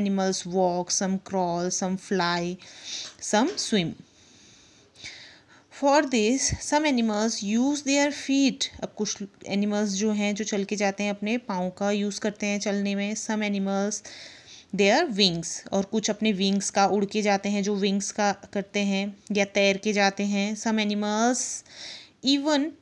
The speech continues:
take the help of their tail, कुछ अपनी टेल की भी हेल्प लेते हैं। So you must have seen many animals to write which of them। So नेक्स्ट आपको क्या करना है, ये क्वेश्चन उतारना है।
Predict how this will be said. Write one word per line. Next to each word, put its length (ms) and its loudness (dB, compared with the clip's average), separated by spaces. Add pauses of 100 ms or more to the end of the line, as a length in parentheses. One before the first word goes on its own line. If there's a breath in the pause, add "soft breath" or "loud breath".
(140)
take 300 2
the 160 2
help 480 -2
of 220 0
their 380 0
tail, 360 4
कुछ 260 -2
अपनी 260 -2
टेल 320 0
की 140 -4
भी 160 0
हेल्प 280 2
लेते 300 0
हैं। 400 2 (580 loud breath)
So 100 -8
you 260 0 (120)
must 300 0
have 400 0
seen 440 -2
many 260 0 (120)
animals 720 -2
to 220 -2
write 520 -4
which 260 0
of 300 -2 (600 loud breath)
them। 280 -2 (1080 loud breath)
So 60 -4
नेक्स्ट 400 0
आपको 240 -4
क्या 160 -2
करना 300 -2
है, 220 2
ये 100 -2
क्वेश्चन 320 -4
उतारना 360 -6
है। 260 -2